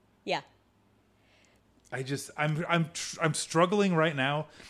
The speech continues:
Speaker 2: to break down why I hate this so much,
Speaker 1: Mm-hmm.
Speaker 2: but I hate this so much.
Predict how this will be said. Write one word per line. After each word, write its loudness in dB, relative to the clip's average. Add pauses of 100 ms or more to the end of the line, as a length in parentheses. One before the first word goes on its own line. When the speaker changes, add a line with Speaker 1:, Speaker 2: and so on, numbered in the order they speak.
(140)
Speaker 2:
to 0
break -2
down -2 (600)
why -4
I -2
hate -8
this -4
so -4
much, -2
Speaker 1:
Mm-hmm. -2 (120)
Speaker 2:
but -2
I 0
hate -8
this -8
so -8
much. -18